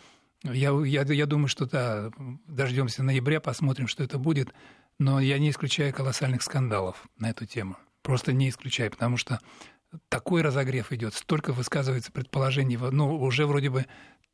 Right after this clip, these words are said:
не то чтобы доказано, но практически, так сказать, принято в качестве всеобщей конвенции, что русские обязательно вмешаются. Просто вот,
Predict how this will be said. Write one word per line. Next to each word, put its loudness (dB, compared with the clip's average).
не 2
то 0
чтобы 0
доказано, -2
но -6
практически, -4
так -6
сказать, -6
принято -2
в -14
качестве -2
всеобщей -2
конвенции, 0
что -2
русские 2
обязательно 0
вмешаются. -4
Просто -4
вот, -2